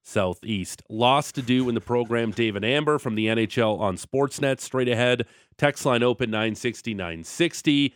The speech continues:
Is this, does this still feel like Jacob Markstrom's team to you? Uh, we'll tell you about a specific brand of bottled water, and maybe think twice before you play pickleball.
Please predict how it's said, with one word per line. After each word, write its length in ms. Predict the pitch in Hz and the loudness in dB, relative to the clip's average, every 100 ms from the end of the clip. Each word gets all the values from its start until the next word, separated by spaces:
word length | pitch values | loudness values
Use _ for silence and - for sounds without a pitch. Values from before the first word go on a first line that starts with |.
| _ _ - | _ _ -8
Is 140 | 131 | -6
this, 240 | 220 - | -4 -6
does 180 | - 202 | -4 -2
this 140 | 302 - | -2 0
still 220 | 339 311 | 0 0
feel 260 | - 226 | 0 0
like 300 | 233 220 202 | 2 2 0
Jacob 400 | - 190 190 196 | 2 2 2 -2
Markstrom's 600 | 175 175 170 - 165 139 | 0 0 0 -2 -4 -4
team 280 | - 151 160 | -4 -2 -2
to 60 | 165 | 2
you? 280 | 165 165 156 _ _ | 4 4 2 _ _
Uh, 200 | 123 123 | 0 2
we'll 80 | 123 | 0
tell 220 | - 151 | 2 2
you 80 | 156 | 4
about 240 | 139 139 135 | 4 2 2
a 80 | |
specific 580 | 120 - - 139 127 104 | -2 -6 -6 -4 -6 -2
brand 300 | 120 123 117 | 2 4 2
of 120 | 107 | 0
bottled 440 | 117 104 90 85 90 | 2 2 0 -6 -4
water, 560 | 107 151 156 156 147 - _ _ - | 2 4 4 0 -2 -6 _ _ -4
and 200 | 143 156 | -2 2
maybe 280 | 190 208 | 2 2
think 340 | 196 - 175 147 | -2 0 0 0
twice 420 | - 170 156 117 | 0 4 4 2
before 320 | - 131 135 135 | -6 -4 0 2
you 100 | 120 | 0
play 280 | - 123 | 2 0
pickleball. 680 | 107 123 117 101 95 87 | 0 -4 -2 -2 0 -2